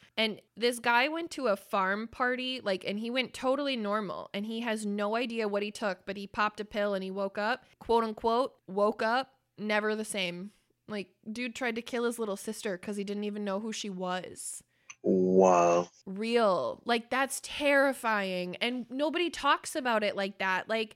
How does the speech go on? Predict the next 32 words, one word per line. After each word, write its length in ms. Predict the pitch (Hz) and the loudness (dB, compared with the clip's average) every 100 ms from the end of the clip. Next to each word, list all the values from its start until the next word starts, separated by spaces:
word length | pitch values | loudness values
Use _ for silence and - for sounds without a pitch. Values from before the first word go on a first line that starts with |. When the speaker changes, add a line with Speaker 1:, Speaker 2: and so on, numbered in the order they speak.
| - - | -16 -14
Speaker 1:
schizophrenia 840 | - 320 339 - 277 294 269 226 | -8 -6 -4 -2 0 2 2 2
is 240 | 220 233 | 0 -2
not 380 | 226 220 233 202 | -2 2 2 2
just 560 | 208 226 233 - - 208 | 0 0 0 -4 -10 -4
this 300 | 208 202 - | -2 -2 -6
imperfect 720 | 226 226 - 247 233 247 233 | -6 -6 -6 -4 -2 -4 -4
moment 520 | 202 202 196 214 185 | -2 -2 -2 -4 -6
in 120 | 185 202 | -6 -4
your 160 | 196 | -4
brain. 580 | 190 202 208 190 170 - _ | -2 -2 0 -2 -8 -14 _
It 160 | 208 208 - | -4 -2 0
is 320 | 226 233 208 | 0 0 -4
that. 360 | 185 175 147 - | -2 0 -2 -4
But 240 | 202 - | -4 -4
sometimes 640 | - 240 277 269 226 208 208 | -4 -8 -6 -2 -2 -2 -6
it 80 | |
can 160 | 208 202 | -8 -8
be 80 | 202 | -6
brought 340 | 190 202 208 | -2 0 2
on 220 | 202 214 | 2 0
by 160 | 214 196 | 0 -4
things 320 | 208 208 208 | -4 -8 -6
that 140 | - - | -6 -4
you're 160 | 202 | -6
putting 320 | 214 240 233 | -4 -6 -4
in 100 | 214 | -4
your 140 | 202 190 | -4 -4
body 340 | 196 208 214 | -2 -2 -2
that 220 | 196 180 | -4 -4
don't 220 | 202 196 202 | -2 -4 -4
belong 480 | 190 190 196 208 | -4 0 0 -2
there. 280 | 190 165 107 | -4 -4 -6